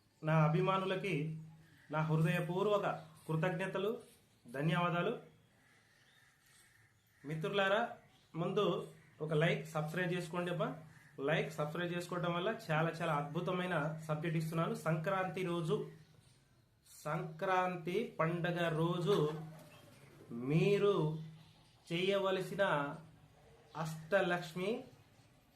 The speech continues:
ఆగమనం, లక్ష్మి ఆగమనం, అష్టలక్ష్మి ఆగమనం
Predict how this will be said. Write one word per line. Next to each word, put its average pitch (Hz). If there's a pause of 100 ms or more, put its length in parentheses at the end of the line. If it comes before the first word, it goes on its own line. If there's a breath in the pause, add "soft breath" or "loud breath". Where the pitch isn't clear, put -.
(380)
ఆగమనం, 175 (400)
లక్ష్మి 190 (200)
ఆగమనం, 165 (360)
అష్టలక్ష్మి 170 (120)
ఆగమనం 160